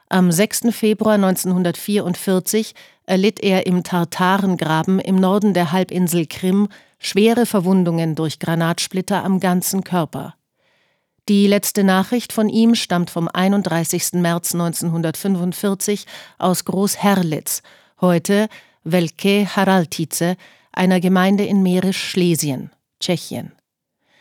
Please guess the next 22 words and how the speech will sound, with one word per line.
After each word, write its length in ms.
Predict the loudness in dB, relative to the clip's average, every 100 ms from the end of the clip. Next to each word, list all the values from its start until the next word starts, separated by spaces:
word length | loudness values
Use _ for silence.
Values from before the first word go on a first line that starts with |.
| _ _ _
Seine 300 | 0 4 4
Einheit 420 | 4 4 4 2 2
meldete 500 | 2 2 0 -2 0
Ende 260 | 2 2
März 340 | 2 0 -2 -2
neunzehnhundertfünfundvierzig 1600 | -2 -2 -2 -2 -2 -4 -2 0 0 -2 -2 -2 0 -4 -2 0
aus 180 | 0
Ruttenberg 800 | 0 -2 -2 0 0 2 0 0 -6 -20 -4
im 180 | 2 4
damaligen 600 | 4 4 2 2 0 -2
Protektorat 800 | -4 -4 -4 -2 0 0 -2 0
Böhmen 420 | 2 2 0 -2
und 300 | -4 -4 -2
Mähren. 500 | 0 0 -2 -8 -14 _ _ _ _ _ _ _ _ _
Georg 300 | 0 2 2
Schlauderer 560 | 0 2 2 4 2 2
wurde 240 | 2 0
auf 80 | -2
dem 160 | -2 0
Soldatenfriedhof 1080 | 0 0 0 -2 -4 -4 -6 -2 -2 -2
Deutsch 480 | -2 0 0 -2 -8
Krawan, 560 | -4 -2 0 2 2